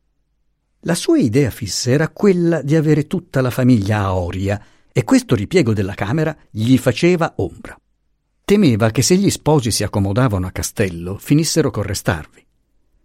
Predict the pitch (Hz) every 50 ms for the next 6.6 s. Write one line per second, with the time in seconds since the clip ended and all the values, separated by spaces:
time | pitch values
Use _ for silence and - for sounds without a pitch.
0 | _ _ _ _ _ - 175 214 240 240 220 175 170 - - - - 165 147 -
1 | - 202 147 127 131 - - 110 123 120 117 104 - - - 90 92 - - -
2 | 107 101 107 - 117 113 107 107 - 123 - 113 110 - 120 98 92 - 104 95
3 | 98 87 - 104 92 85 73 71 - - - - _ _ _ _ _ _ - -
4 | 127 202 240 240 170 - - - 123 110 101 98 95 101 107 117 117 110 104 107
5 | 98 - - 104 95 92 110 98 107 95 - - 107 104 104 107 107 107 107 -
6 | - 98 - 101 95 131 143 139 113 92 82 -